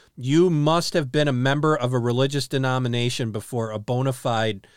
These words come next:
nonprofit religious organization in the United States for at least two years immediately before filing for the position.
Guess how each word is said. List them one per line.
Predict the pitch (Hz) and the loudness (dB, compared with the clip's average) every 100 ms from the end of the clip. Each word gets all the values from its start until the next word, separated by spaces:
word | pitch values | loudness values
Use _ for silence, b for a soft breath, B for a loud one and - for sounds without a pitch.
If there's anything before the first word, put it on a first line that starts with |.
| b b | b b
nonprofit | 123 127 135 131 143 131 127 117 | 0 2 2 0 0 2 0 -4
religious | 117 113 117 113 - - | -4 -2 -2 -4 -6 -4
organization | 120 110 110 101 107 101 110 95 - _ _ - | -4 -2 -4 -4 -4 -6 -6 -10 -14 _ _ -2
in | 185 | 2
the | 190 | 4
United | 185 170 151 | 4 2 0
States | 131 135 120 | -2 -2 -2
for | - 117 | -2 -6
at | 107 | -4
least | 110 - | -6 -6
two | - - 220 214 | -8 -4 -2 -2
years | 170 170 139 90 85 - b b - | -2 0 0 0 -6 -10 b b -4
immediately | 123 147 165 156 113 117 | 0 2 2 0 -2 -4
before | 104 107 131 113 | -4 -6 -4 -2
filing | 107 117 107 107 98 | -2 -4 -4 -4 -6
for | - 95 | -10 -14
the | |
position. | 85 98 90 82 - | -12 -14 -12 -14 -16